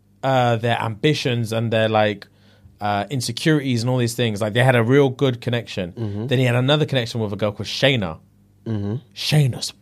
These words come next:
Speaker 1: banging, fam.
Speaker 2: Mm.
Speaker 1: Shayna, banging.
Speaker 2: Man whispered it.
Speaker 1: Shayna's banging, bro.
Speaker 2: Say less.
Speaker 1: And she likes to fuck.
Speaker 2: Oh, say less.
Speaker 1: <laughs>
Speaker 2: Oh,
Speaker 1: Fuhad?
Speaker 2: say less.
Speaker 1: Shayna likes to fuck.
Speaker 2: Say less.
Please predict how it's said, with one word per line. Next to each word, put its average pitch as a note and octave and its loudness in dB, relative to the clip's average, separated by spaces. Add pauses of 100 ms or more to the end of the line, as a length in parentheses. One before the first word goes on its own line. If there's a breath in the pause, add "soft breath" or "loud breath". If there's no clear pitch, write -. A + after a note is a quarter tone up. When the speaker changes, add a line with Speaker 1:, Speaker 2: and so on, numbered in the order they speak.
Speaker 1:
banging, G#2 -2
fam. - -6
Speaker 2:
Mm. G2 0 (300)
Speaker 1:
Shayna, F#3+ 0 (800)
banging. E3 2
Speaker 2:
Man G2 -6
whispered G2 -6
it. F2 -16
Speaker 1:
Shayna's D3+ -4
banging, - -2
bro. - -10
Speaker 2:
Say G2+ -2
less. F2+ -8
Speaker 1:
And B2 -2
she G#3 -4
likes B2 -2
to C3 -10
fuck. - -4
Speaker 2:
Oh, B3+ 0
say C#3 -4
less. - -2
Speaker 1:
<laughs> - -20 (300 soft breath)
Speaker 2:
Oh, E3 2
Speaker 1:
Fuhad? A3+ 4
Speaker 2:
say C3+ 0
less. G2+ -10
Speaker 1:
Shayna G3 -2
likes D3 -2
to E3 -10
fuck. - -2
Speaker 2:
Say C3 -6
less. G#2 -10